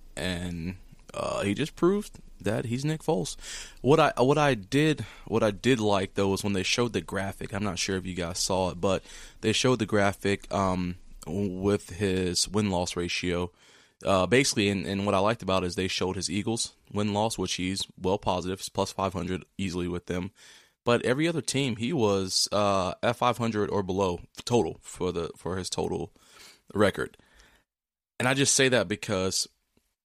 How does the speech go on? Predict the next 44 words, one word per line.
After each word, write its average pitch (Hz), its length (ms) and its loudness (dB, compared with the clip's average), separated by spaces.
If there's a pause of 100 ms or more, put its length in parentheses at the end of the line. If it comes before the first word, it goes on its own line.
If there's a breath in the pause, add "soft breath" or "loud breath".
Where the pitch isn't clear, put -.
(1120)
the, 123 460 4
the, 110 260 2
when 113 180 -2
he 135 80 2
was 160 100 0
with - 100 -6
the 117 180 -2
Eagles, 139 360 2
that 123 140 4
was 139 240 2
a 117 60 2
one-off. 110 540 2
That 113 140 4
was 113 120 2
just 117 200 -2
a 101 60 -4
perfect 117 420 0
fit 110 240 -2
for - 120 -12
him. - 140 -14 (800)
So, 113 440 6 (120)
again, 117 300 4
they 107 100 4
talked 110 260 0
about 104 160 0
how 104 80 0
he 101 100 0
knew 104 140 0
he 104 80 -2
was 101 100 -2
coming 95 260 -2
in 95 80 -2
as 92 80 -4
a 95 60 -6
backup 92 360 -8
quarterback, 92 800 -2 (920 loud breath)
blah, 117 160 4
blah, 113 140 4
blah, 110 380 6 (120)
all 110 140 4
that 107 200 4
good 104 160 2
jazz. 98 440 0
But 117 220 4